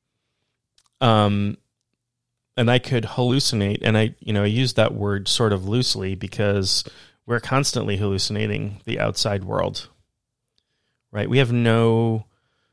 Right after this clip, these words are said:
we have no real idea of what the outside world is actually like. We just have the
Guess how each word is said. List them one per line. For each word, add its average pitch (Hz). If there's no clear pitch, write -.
we 139
have 143
no 123
real 113
idea 107
of 101
what 110
the 101
outside 104
world 104
is 90
actually 104
like. 104
We 101
just 107
have 101
the 98